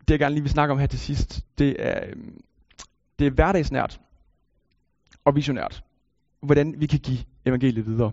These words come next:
Og helt konkrete forslag. Og det er det, jeg også vil råde jer til at snakke om ved bordene. Er der noget, vi kan gøre? Og noget, jeg har erfaret, det virker godt.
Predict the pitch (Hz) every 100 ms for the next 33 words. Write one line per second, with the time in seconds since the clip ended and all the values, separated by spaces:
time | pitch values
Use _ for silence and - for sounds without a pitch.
0 | - _ _ - - _ 156 160 131 117
1 | 135 123 - 120 - - - _ - -
2 | - _ - 143 160 147 139 135 139 151
3 | - 127 117 139 151 120 - 123 117 127
4 | 135 123 - - 156 139 135 143 143 -
5 | 107 123 - - _ - 127 131 135 135
6 | 120 - 120 - 120 - - 53 -